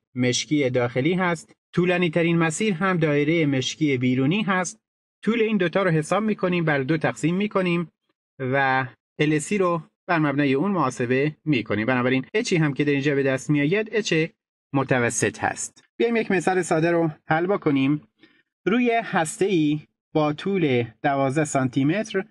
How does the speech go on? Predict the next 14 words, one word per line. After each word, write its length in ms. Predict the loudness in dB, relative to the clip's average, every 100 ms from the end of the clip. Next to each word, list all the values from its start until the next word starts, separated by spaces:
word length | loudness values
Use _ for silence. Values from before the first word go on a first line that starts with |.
| _ _
ششصد 520 | -2 -2 0 -2 -2
دور 360 | 0 0 2 0
سیم 400 | -4 -2 0 0
حامل 540 | 0 0 0 2 0
جریان 440 | 0 0 2 0 0
چهاردهم 800 | 0 0 0 0 0 0 0 0
آمپر 580 | 0 0 0 0 -2
قرار 340 | 0 0 0 0
گرفته. 540 | 0 0 0 -2 -2 -8 _ _ _ _ -6
می‌خوایم 300 | -2 0 0
شدت 440 | 0 0 0 0
میدان 440 | 0 0 0 0 2
مغناطیسی 580 | 2 0 0 -2 0 0
رو 220 | 0